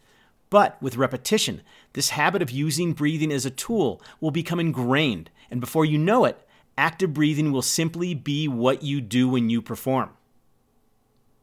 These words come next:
Also, you can use breathing to help you recover from performances. If your conditioning or your sport requires any type of physical exertion, for example, a set of bench press, a point in tennis,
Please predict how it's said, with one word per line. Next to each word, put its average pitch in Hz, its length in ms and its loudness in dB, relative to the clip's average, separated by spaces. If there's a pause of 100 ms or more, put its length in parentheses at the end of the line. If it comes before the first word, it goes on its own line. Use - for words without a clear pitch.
(520)
Also, 180 460 2 (140)
you 147 80 -10
can 143 120 -2
use 156 160 0
breathing 139 360 2
to 143 80 0
help 135 160 -2
you 147 100 -2
recover 180 560 0
from 131 220 0
performances. 101 640 -6 (880)
If - 160 -6
your 170 80 2
conditioning 170 580 2
or 135 120 0
your 131 100 0
sport - 420 2
requires 143 480 2 (140)
any 208 240 0
type - 300 -2
of 151 80 -6
physical 143 400 -2
exertion, 143 500 -2 (640)
for 156 120 -2
example, 135 480 -2 (220)
a 127 60 -6
set 156 180 2
of 143 80 -2
bench 147 240 0
press, 180 380 0 (280)
a - 60 -14
point 131 300 -4
in 107 60 -6
tennis, 180 440 -2